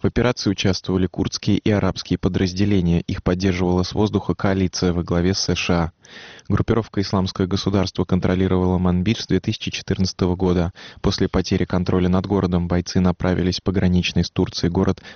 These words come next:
Джараблус, захваченный исламистами три года назад.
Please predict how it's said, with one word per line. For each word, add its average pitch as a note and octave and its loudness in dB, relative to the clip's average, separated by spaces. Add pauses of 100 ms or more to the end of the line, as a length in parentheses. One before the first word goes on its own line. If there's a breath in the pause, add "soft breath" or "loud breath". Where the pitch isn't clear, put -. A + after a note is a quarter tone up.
Джараблус, F#2 -2 (320 loud breath)
захваченный F#2+ 0
исламистами F#2+ 2
три F2 -2
года F2 2
назад. E2+ 0